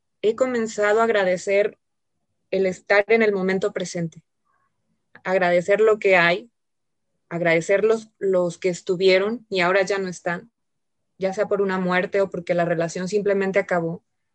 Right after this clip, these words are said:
pero mantenerme anclada en mi presente me ha apoyado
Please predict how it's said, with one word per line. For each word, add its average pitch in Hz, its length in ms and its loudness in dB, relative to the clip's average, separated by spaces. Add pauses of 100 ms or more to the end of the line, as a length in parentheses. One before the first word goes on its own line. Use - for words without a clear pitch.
(600)
pero 190 280 2
mantenerme 190 640 2
anclada 247 400 4
en 247 100 -4
mi 233 100 2
presente 196 580 -4
me 214 140 -4
ha 214 60 -4
apoyado 226 500 0